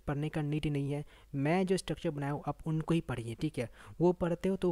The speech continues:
काफ़ी है, उसके अलावा कुछ भी पढ़ने का नीड नहीं है, टेक्स्ट बुक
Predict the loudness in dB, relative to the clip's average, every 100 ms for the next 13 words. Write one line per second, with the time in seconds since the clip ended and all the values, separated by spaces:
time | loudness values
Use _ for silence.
0 | 0 -2 -2 -6 -6 -6 -6 0 0 2
1 | 4 4 2 -2 -2 -4 -4 -2 -4 -4
2 | -2 -2 0 -2 -2 -2 0 -2 -4 -12
3 | -20 0 4 4 2 4 4 2